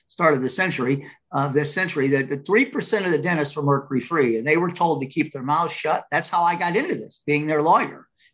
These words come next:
and, uh, raising their constitutional right to talk and to, to, to tell the truth to patients. But, but the, the, uh, those dentists are great. There's so many of them now that are mercury free. I mean, mean the, the pro mercury, uh,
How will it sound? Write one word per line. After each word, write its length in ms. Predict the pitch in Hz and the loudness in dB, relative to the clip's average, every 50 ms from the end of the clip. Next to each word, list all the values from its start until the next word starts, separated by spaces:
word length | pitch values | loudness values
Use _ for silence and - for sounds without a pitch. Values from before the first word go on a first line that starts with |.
| _ _ - | _ _ -2
and, 280 | 135 139 135 131 135 | 0 0 2 0 0
uh, 120 | 131 127 123 127 | -2 -4 -2 0
raising 340 | 147 156 165 - 175 151 139 | 2 2 2 2 2 0 0
their 140 | 147 151 | 0 -2
constitutional 800 | 147 - 151 160 147 - - 147 143 160 160 147 - - 160 143 | 0 0 0 0 0 -2 -6 0 2 2 2 2 0 -4 -4 0
right 320 | 143 147 151 151 151 - | 2 2 2 2 0 -4
to 60 | - 147 | -10 -4
talk 400 | 139 202 240 277 - 131 - - | -2 0 2 2 0 -2 -4 -6
and 160 | - 127 120 - | -6 -6 -4 -2
to, 180 | 147 143 131 123 | 0 0 0 0
to, 160 | - 147 139 - | -2 -4 -4 -2
to 140 | - 151 | -4 -6
tell 240 | 143 151 175 170 170 | -2 2 2 2 2
the 100 | 160 151 | 2 -2
truth 320 | - - 180 170 170 175 - | -2 2 2 2 2 2 -2
to 80 | 147 | -6
patients. 560 | 143 185 190 202 226 226 - - - - - - | -2 2 2 2 2 0 -4 -6 -8 -8 -2 2
But, 240 | 147 143 143 143 - - - - - _ _ | 2 2 2 0 -6 -14 -18 -20 -20 _ _
but 220 | 139 139 143 143 | -2 -2 -2 0
the, 360 | - 151 147 143 143 143 147 - - _ _ _ | 0 0 2 2 0 -2 -6 -14 -20 _ _ _
the, 300 | 139 147 147 143 151 147 | -4 0 0 0 -2 -2
uh, 300 | 147 139 135 127 127 127 135 - - - _ _ | -4 -2 -2 0 -2 -2 -4 -8 -16 -20 _ _
those 240 | 156 180 214 208 - | 0 2 2 0 0
dentists 420 | 170 180 170 180 185 185 - - 165 | 0 0 0 0 0 0 0 -2 -2
are 80 | 147 | -4
great. 300 | 139 160 170 196 214 202 | -2 0 0 2 2 2
There's 200 | 185 156 147 - | 0 0 0 0
so 120 | - 160 139 | 0 0 2
many 320 | 139 175 196 180 151 139 | 2 2 2 2 0 -2
of 60 | 113 | -2
them 180 | 123 120 120 120 | -4 -8 -8 -6
now 200 | 120 117 113 113 | -6 -6 -6 -6
that 120 | 123 117 | -6 -6
are 80 | 120 117 | -4 -4
mercury 400 | 120 117 117 113 - - 123 120 | -4 -6 -6 -8 -10 -10 -10 -10
free. 420 | - - - 120 110 110 - 135 139 143 | -10 -10 -10 -10 -10 -10 -12 -12 -12 -10
I 60 | 135 | -6
mean, 240 | 123 131 131 127 135 | -4 -2 -2 0 0
mean 240 | 135 135 135 131 127 | 0 0 0 0 0
the, 260 | 135 131 127 135 139 | 0 0 0 0 0
the 240 | 139 139 139 135 131 - | 0 2 2 2 0 -2
pro 220 | - 185 185 185 160 | 0 2 2 2 2
mercury, 640 | 160 170 170 175 - 156 151 147 143 135 135 143 - _ | 2 0 -2 -2 -4 -2 0 2 2 2 0 -4 -8 _
uh, 320 | 143 131 127 127 123 127 | 0 0 2 2 0 -2